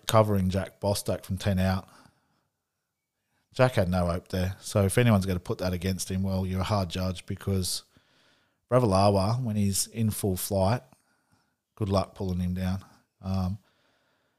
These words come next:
Zach Lomax kicked the conversions, twenty-eight eight.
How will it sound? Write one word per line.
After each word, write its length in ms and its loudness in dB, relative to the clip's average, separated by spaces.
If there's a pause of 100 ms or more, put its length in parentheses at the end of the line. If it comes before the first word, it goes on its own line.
(1040)
Zach 260 4
Lomax 840 4
kicked 460 -8 (420)
the 80 -10
conversions, 680 0
twenty-eight 440 0
eight. 240 -2